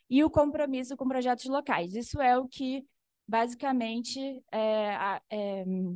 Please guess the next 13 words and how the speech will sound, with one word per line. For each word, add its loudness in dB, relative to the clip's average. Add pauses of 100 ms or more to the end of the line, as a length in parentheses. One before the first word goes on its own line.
(460)
forma 2
a 0
cola, 0
né, -4 (120)
dessas, -6
dessas -6
comunidades -2
intencionais -6
que -12
a -10
gente -10
tá -8
sugerindo -6